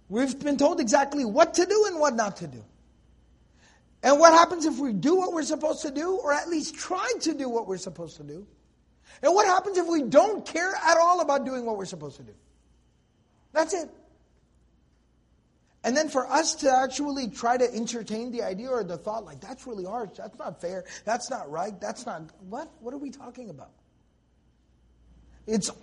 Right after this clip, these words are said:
it's like served up on a silver platter. It's right there. We just have to,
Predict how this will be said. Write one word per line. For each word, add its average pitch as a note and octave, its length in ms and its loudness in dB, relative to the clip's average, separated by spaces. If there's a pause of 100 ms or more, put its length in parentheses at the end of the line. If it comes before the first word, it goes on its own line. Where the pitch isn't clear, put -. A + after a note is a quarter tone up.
it's B3 220 2
like B3+ 180 4
served C#4+ 380 4
up C4+ 180 6
on B3 140 0
a G#3 40 -4
silver A3+ 300 0
platter. G3 340 -8
It's D#3 220 -8
right B3+ 380 -2
there. C4 300 -4 (2500)
We A#3+ 160 2
just C4+ 220 0
have B3+ 240 0
to, G#3+ 340 4